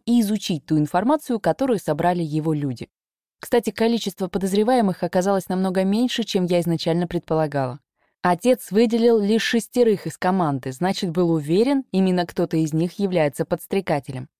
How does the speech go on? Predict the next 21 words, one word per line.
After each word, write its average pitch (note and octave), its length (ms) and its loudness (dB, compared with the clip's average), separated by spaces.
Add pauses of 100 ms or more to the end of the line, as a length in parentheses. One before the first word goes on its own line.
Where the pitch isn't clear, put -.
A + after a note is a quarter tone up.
(340)
Сложность D#4 560 0
состояла F#3+ 460 2
в - 60 -8
том, D4 200 2
что - 160 -2
все C#4+ 220 0
они B3+ 160 2
входили G#3+ 380 0
в F#3+ 80 -8
руководящий F#3+ 640 0
состав F3 420 0
каравана, D#3+ 640 -2
и - 60 -4
уже F3 240 0
только D3+ 320 -2
поэтому D#3+ 520 0
каждый A3 360 -2
из F#3+ 80 -6
них F#3+ 240 -4
вызывал D3+ 380 0
подозрения. D3+ 680 -2